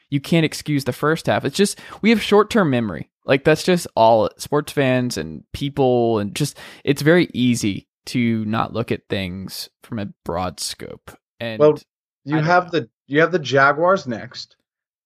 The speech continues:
Speaker 1: Yep. At home.
Speaker 2: And then five da-, or excuse me, then seven days later, you have, uh, the Buccaneers. And, uh, obviously,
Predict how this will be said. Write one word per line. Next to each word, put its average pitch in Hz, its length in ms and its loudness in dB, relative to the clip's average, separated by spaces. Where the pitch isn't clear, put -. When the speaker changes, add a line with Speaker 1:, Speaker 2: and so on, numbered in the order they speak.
Speaker 1:
Yep. 143 160 -8
At 131 160 -10
home. 135 80 -6
Speaker 2:
And 135 100 -4
then 123 240 -4
five 147 340 4
da-, 151 120 -4
or 135 80 -2
excuse 127 300 -6
me, 110 80 -8
then 113 180 -8
seven 135 280 0
days 147 220 4
later, 127 280 4
you 120 140 0
have, 113 200 2
uh, 113 320 -2
the 123 180 2
Buccaneers. 127 800 2
And, 120 380 -4
uh, 120 400 -2
obviously, 135 920 2